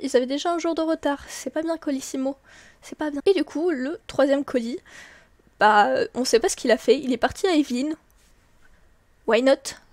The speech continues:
C'est ton région parisienne. Why not ? Donc, euh, le colis, il est parti à Yveline, où il a subi une première erreur de tri le quinze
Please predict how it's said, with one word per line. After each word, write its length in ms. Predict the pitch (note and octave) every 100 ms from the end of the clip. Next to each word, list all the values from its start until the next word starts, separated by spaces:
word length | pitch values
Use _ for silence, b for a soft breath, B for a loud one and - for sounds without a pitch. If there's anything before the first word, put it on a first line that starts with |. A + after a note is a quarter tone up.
| -
C'est 280 | - -
ton 100 | B3+
région 280 | C#4 C4+ C4+
parisienne. 500 | C4 B3 B3+ C#4 D4 - _ -
Why 120 | B3+
not ? 180 | C#4 D4 - - _ B B B B B B -
Donc, 200 | B3 -
euh, 180 | A#3 B3+
le 120 | F4
colis, 360 | F4+ D4 F4 -
il 80 |
est 60 | B3+
parti 220 | C#4+ D4
à 40 | F#4
Yveline, 560 | C#4 C4 B3 D#4 D#4+ -
où 80 | C#4
il 140 | D4+
a 60 | D4
subi 380 | - C#4+ C4+ C4
une 180 | B3 C4+
première 340 | E4+ D#4+ D#4+
erreur 300 | C#4 C#4 C4
de 80 | A#3+
tri 320 | - B3+ C4+
le 160 | D#4+ G4
quinze 420 | C#4+ D4 D#4+